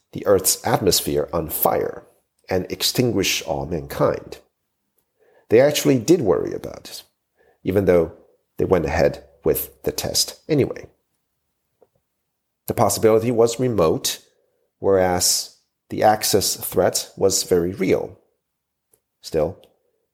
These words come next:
it was not foolish to worry that the sky might fall.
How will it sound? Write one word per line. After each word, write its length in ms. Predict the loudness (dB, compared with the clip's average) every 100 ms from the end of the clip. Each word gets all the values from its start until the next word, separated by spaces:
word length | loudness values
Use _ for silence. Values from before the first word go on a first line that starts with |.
| _ _
it 100 | -6
was 180 | -4 0
not 220 | 2 2
foolish 760 | 2 4 4 4 -2 -6 -10 _ _ _ _ -4
to 80 |
worry 400 | 2 2 2 -4 -12 _ _ _ _ _ -6
that 160 | -4 -2
the 60 |
sky 640 | -2 2 2 4 2 -2 -8 -8
might 220 | -6 -4
fall. 600 | 0 2 2 -4 -20 _